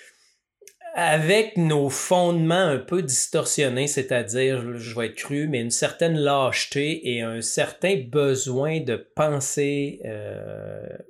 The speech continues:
magique. Donc, de nos jours, je pense que justement, c'est la facilité. Euh, c'est une forme de fuite des responsabilités, puis une espèce de, de construction de faux espoirs,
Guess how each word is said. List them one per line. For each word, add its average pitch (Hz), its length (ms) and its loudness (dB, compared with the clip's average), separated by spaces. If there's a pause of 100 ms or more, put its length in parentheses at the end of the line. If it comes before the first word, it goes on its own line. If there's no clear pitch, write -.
(100)
magique. - 640 -4 (720)
Donc, 196 520 6 (1040)
de 165 220 4
nos 202 240 6
jours, 156 320 4
je - 160 -2
pense 165 380 4
que 143 120 2
justement, 143 600 0
c'est 147 200 2
la 123 140 2
facilité. 135 1080 -2 (720)
Euh, 110 200 -2
c'est - 160 0
une 143 80 0
forme 156 280 2
de 123 140 0
fuite 135 640 -2
des 123 160 2
responsabilités, 120 1300 -2
puis 131 340 -4
une 127 140 -8
espèce 185 400 -2
de, 135 100 0
de 117 140 -4
construction 170 840 0
de 123 180 0
faux 170 480 0
espoirs, 117 1000 -2